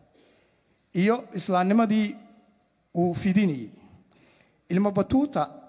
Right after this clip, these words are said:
qarnigii sagaalaad Markuu soo maray xeebaha Geeska Afrika. Xeebaha Geeska Afrika marka ni la yiraahdo, run ahaantii,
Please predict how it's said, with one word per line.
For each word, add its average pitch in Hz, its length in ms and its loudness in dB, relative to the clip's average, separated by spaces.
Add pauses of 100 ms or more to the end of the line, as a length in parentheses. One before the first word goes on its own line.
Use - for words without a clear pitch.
(160)
qarnigii 202 460 -2
sagaalaad 139 640 -2 (420)
Markuu 175 240 -12
soo 180 240 2
maray 131 240 -4
xeebaha 147 520 -4 (960)
Geeska 165 360 -2
Afrika. - 380 -8 (320)
Xeebaha 214 300 2
Geeska 208 340 -2
Afrika 196 220 -2
marka 185 240 -2
ni 151 100 -4
la 147 120 -2
yiraahdo, 143 260 -2
run 170 140 -2
ahaantii, 175 440 -4